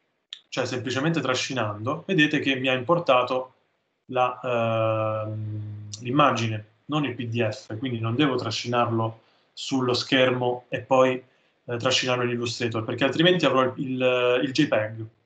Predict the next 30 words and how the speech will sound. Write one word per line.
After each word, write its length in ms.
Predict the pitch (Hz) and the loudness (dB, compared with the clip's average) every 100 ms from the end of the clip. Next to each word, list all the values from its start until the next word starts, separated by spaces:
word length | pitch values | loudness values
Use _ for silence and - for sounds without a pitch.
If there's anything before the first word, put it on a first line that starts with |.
| _ | _
ok? 340 | 131 - 147 123 | -12 -2 0 2
Quindi 200 | 151 127 | 0 0
un'immagine. 680 | 139 123 107 107 110 110 - _ _ _ _ _ | -2 0 0 -2 -4 -6 -8 _ _ _ _ _
Quindi 180 | 156 139 | -2 2
questo 500 | 208 - 160 - - | 2 4 2 0 -4
è 120 | 147 | -6
un 100 | 135 | 2
passaggio 440 | 180 165 196 160 | 4 4 2 2
che 160 | 139 143 | -2 -4
non 240 | 151 160 | -4 -2
dovete 240 | 160 151 139 | -2 -2 -2
fare, 320 | 127 117 120 | 0 0 -2
perché 160 | 127 | -6
altrimenti 340 | 170 175 160 156 | -8 -6 -4 0
vi 80 | 131 | 0
apre 200 | 123 120 | -2 -4
il 40 | |
J 140 | 110 | -6
peg. 400 | 117 104 104 110 - _ _ _ _ | -4 -6 -8 -16 -20 _ _ _ _
Quello 180 | - 247 | 0 4
che 100 | 185 | 6
dovete 260 | 160 156 147 | 4 2 2
fare 280 | 131 107 | 2 2
invece 540 | 123 143 120 110 143 - | -4 -4 -4 -4 -6 -4
è 240 | 139 113 - _ _ | -4 -4 -12 _ _
o 180 | - - | -4 -2
utilizzare 580 | 233 170 139 139 156 151 | 2 2 2 6 6 6
il 240 | 147 117 | 0 -4
pulsante 520 | - 120 - 151 131 | -8 -8 -2 -2 -4
inserisci 840 | 143 135 - 139 113 - - 220 226 | -6 -6 -4 -4 -2 -4 -2 -4 -6